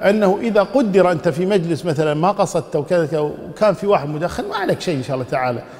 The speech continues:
يعني أنك، يعني، تخرج من المجلس ضروري أو كذا، لكن لا تتكرر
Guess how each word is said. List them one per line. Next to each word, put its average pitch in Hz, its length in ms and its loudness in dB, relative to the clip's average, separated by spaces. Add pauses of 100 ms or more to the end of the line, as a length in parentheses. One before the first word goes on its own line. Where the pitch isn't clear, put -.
(360)
يعني 147 300 0
أنك، 156 300 -2
يعني، 151 520 0 (100)
تخرج 151 420 2
من 160 100 -2
المجلس 147 500 -2 (200)
ضروري 151 400 2
أو 147 80 0
كذا، 151 180 0
لكن 160 200 2
لا 233 100 6
تتكرر 220 640 0